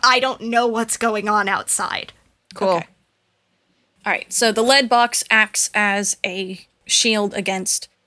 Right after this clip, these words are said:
Speaker 3: not just things like the sensors, but also strangely thought speak.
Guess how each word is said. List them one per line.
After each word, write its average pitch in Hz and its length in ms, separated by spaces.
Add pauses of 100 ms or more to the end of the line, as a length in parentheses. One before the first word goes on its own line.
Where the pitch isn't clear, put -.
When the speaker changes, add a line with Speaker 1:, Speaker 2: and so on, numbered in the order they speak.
(140)
Speaker 3:
not 220 260
just 202 340
things 202 300
like 190 140
the 196 60
sensors, 190 420
but - 120
also 190 540
strangely 185 600
thought - 280
speak. - 360